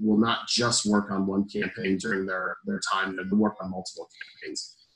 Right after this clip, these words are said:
So typically a student will be trained on two, three, or four different client campaigns at a time. So there is a lot of shifting around of resources.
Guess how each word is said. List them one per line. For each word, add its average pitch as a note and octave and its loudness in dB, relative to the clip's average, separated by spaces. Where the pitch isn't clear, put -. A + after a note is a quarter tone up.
So A2 6
typically C3 6
a A2+ 6
student A#2+ 6
will G#2+ 6
be G#2+ 6
trained A2 2
on G2+ 0
two, A#2+ 4
three, A#2 6
or G#2 6
four G#2+ 4
different G#2+ 2
client G2+ -2
campaigns G2+ 0
at G2+ 0
a - -4
time. G#2+ 2
So A#2 2
there A#2+ 8
is C#3 6
a C3+ 4
lot A#2 2
of A2 2
shifting A#2+ 2
around G#2+ 4
of F#2+ 2
resources. A2+ 0